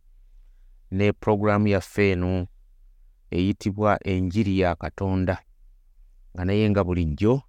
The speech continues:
tuba twagala ne tuggulawo n'okusaba, kubanga buli kye tukola tuba tukkiriza nti tulina kulungamizibwa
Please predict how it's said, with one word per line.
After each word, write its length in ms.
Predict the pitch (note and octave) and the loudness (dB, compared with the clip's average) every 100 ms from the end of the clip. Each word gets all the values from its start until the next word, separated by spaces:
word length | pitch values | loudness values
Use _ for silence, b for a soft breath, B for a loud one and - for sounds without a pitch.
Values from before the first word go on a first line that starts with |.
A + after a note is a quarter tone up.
| _ | _
tuba 200 | F#2+ G2 | -4 -4
twagala 480 | - F#2 E2+ F2+ F#2 | 0 0 0 0 0
ne 60 | |
tuggulawo 580 | F2 F#2 F#2 F#2+ F#2 F#2 | -4 -8 -2 0 0 0
n'okusaba, 580 | F2 E2+ - - D#2 D#2 | -2 -4 -8 -12 -10 -10
kubanga 360 | - G#2+ G#2+ F2+ | -4 -2 -2 -2
buli 140 | E2+ | -4
kye 120 | - | -6
tukola 420 | - C#3 D#3 G#2+ - - _ - _ _ _ _ _ - - - - | -10 0 0 0 -6 -20 _ -20 _ _ _ _ _ -20 -20 -20 -14
tuba 300 | - G2+ G#2+ | -4 0 0
tukkiriza 760 | - G2+ - G2 F2+ F#2+ F#2 | 0 -12 -4 -2 0 0 0
nti 200 | F2 E2+ | -2 -6
tulina 320 | - G#2 G2+ | -2 0 0
kulungamizibwa 840 | - F#2+ F#2+ F#2 F#2 E2+ F2+ F#2 | -2 -4 -2 0 -2 -4 -4 -4